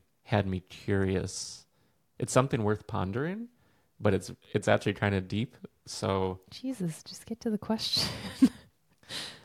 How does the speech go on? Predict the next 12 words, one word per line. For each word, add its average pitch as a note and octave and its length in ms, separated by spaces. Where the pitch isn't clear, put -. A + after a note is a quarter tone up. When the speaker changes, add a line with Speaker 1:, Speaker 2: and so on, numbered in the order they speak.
Speaker 1:
if A#2 180
someone D3 800
were G#2 340
to - 300
become G2 540
you F#2+ 360
today, - 540
so - 160
you G2 160
were G#2+ 120
to F#2+ 120
switch - 720